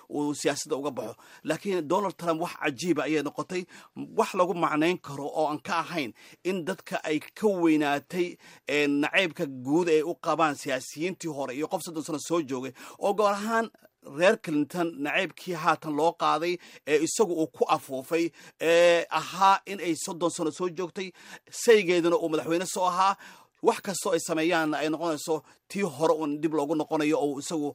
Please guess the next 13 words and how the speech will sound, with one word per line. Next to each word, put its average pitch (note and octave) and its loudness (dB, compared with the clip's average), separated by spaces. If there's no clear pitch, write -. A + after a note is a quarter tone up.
xagga D#3+ 2
dambe C#3+ -2
ka E3 -10
talin D3+ -4
doono, C#3 0
ayaan C#3 4
isleeyahay. C#3+ 0
Aad D#3 6
iyo C#3 0
aad C#3 2
ayay C#3+ 2
markan, C#3 -2
eh, B2+ -4